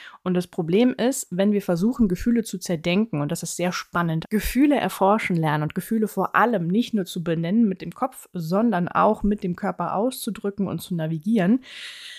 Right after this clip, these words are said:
das schafft diesen stabilen Rahmen, damit das Wasser,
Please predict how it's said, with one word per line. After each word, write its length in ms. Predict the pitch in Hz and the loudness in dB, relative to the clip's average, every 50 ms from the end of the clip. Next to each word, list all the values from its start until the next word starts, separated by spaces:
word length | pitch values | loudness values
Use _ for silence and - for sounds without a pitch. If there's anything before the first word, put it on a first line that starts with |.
| - - - _ | -18 -20 -18 _
das 160 | - 220 202 - | -10 -4 -2 0
schafft 300 | - 226 214 - - 226 | 2 2 0 0 0 0
diesen 240 | 214 202 208 202 - | 2 4 4 2 2
stabilen 640 | - - - 185 160 170 190 208 226 233 220 214 | 0 0 0 0 0 2 2 6 8 8 8 8
Rahmen, 640 | 208 - 170 160 156 160 185 208 226 247 277 285 311 - | 6 4 2 2 4 4 4 6 6 6 4 4 0 -4
damit 280 | - 185 185 202 196 - | -2 0 0 0 0 -2
das 180 | 180 - 180 | -4 -4 -2
Wasser, 360 | 175 190 196 - 247 269 269 | -2 0 2 2 2 2 2